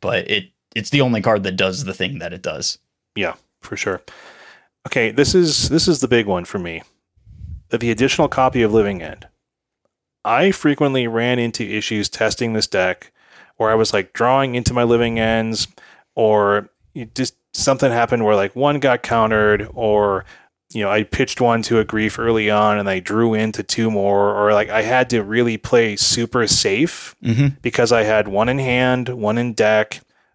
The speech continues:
Speaker 2: one in exile. And if I blew the one in my deck, then I was out of luck. And so I was kinda like, "Why don't we play four here?" And I can see the application of the additional one, maybe, like, against counterspell decks or things like that. But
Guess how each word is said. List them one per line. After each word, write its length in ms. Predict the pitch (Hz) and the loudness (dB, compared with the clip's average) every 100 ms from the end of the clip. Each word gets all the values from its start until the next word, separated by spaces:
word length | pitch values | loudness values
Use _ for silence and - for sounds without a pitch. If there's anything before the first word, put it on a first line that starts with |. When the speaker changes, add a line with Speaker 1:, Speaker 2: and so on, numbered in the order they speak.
| - | -4
Speaker 2:
one 160 | 107 | -2
in 100 | 113 | 0
exile. 720 | 104 104 - 107 95 101 - - | 0 -2 0 0 0 -2 -6 -4
And 100 | 110 | -4
if 120 | - | 0
I 100 | 107 | 0
blew 600 | 95 113 127 135 135 139 - | 0 0 4 4 4 0 0
the 120 | 117 | 2
one 280 | 107 113 120 | 2 0 2
in 80 | |
my 160 | 123 120 | 0 0
deck, 480 | 131 143 110 - - _ _ - - _ | 2 4 2 -2 -14 _ _ -20 -20 _
then 480 | - 117 110 107 104 - _ _ _ - | -2 2 2 0 -6 -12 _ _ _ -6
I 120 | 117 | 0
was 360 | 107 104 92 - - | 2 0 -2 -6 -2
out 140 | 117 | 0
of 80 | 104 | 2
luck. 320 | 85 - - _ - - _ _ _ | -2 -6 -18 _ -20 -20 _ _ _
And 180 | 123 110 | -6 -2
so 200 | - 117 | 2 4
I 80 | 113 | 4
was 100 | 110 | 0
kinda 180 | 135 | 2
like, 200 | 127 113 | 2 0
"Why 340 | - - 139 202 | -4 -4 2 0
don't 380 | - - 165 131 | 0 -2 -2 -4
we 100 | 120 | -10
play 300 | - 117 107 | -4 -4 -4
four 380 | - 117 117 | 0 2 2
here?" 440 | 98 - 92 - - _ _ _ _ | -2 -10 -10 -10 -18 _ _ _ _
And 640 | 120 113 113 110 107 107 110 _ _ _ _ _ _ _ _ _ 156 | -2 0 2 0 -2 -6 -10 _ _ _ _ _ _ _ _ _ -8
I 80 | 139 | -4
can 120 | 123 | -2
see 240 | - 165 | -2 0
the 220 | 147 131 | 2 2
application 640 | 127 123 113 - 120 123 135 | 2 0 -2 -2 0 0 0
of 60 | 110 | 0
the 100 | 104 | 2
additional 380 | 101 110 143 | 2 2 2
one, 220 | 139 151 143 | 2 2 2
maybe, 200 | 113 110 | 2 2
like, 140 | 101 | 0
against 400 | 104 101 101 - | -2 -2 -4 -4
counterspell 500 | - 104 117 - 123 | -4 -2 -2 0 0
decks 300 | 143 135 - | 0 -2 -2
or 80 | 131 | -4
things 240 | 143 131 | -4 -2
like 160 | 143 - | -4 0
that. 280 | 147 147 - | 2 2 2
But 200 | 117 | 0